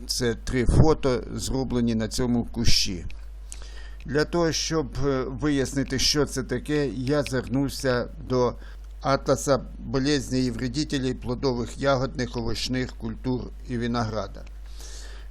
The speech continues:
От до ці-, такої книжки, яка була, е, ще видана в радянські часи.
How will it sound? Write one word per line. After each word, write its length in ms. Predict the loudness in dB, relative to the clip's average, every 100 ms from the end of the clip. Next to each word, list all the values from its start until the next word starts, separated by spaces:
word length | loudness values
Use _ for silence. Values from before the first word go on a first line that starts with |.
| -10 -2
От 240 | -2 -2
до 100 | -2
ці-, 360 | 0 2 0 -2
такої 400 | -4 -2 0 0
книжки, 480 | 0 0 0 0 -2
яка 280 | 0 0 4
була, 400 | 4 6 2 0 -6 -12 -14 -12
е, 340 | -8 -6 -6 -6
ще 600 | -4 -4 0 2 4 0 -4 -8 -8 -6
видана 580 | -4 -2 0 0 -2 -4
в 80 | -4
радянські 600 | -2 0 0 -2 -4 -4
часи. 480 | -2 0 0 -4